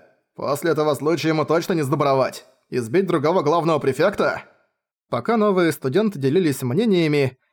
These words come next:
их более опытные товарищи лишь покачали головой. За несколько лет учебы они знали, что главным префектом не о чем было беспокоиться,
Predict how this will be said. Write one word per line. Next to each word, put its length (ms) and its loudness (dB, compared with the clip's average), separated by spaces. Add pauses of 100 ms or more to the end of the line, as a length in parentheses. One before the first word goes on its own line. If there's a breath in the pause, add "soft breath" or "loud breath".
их 200 -2
более 260 2
опытные 420 0
товарищи 500 -2
лишь 200 -2
покачали 460 -2
головой. 600 0 (480)
За 220 -2
несколько 460 -2
лет 160 0
учебы 380 0
они 140 0
знали, 280 2
что 180 -2
главным 340 0
префектом 500 0
не 100 2
о 80 2
чем 200 -4
было 160 0
беспокоиться, 840 -2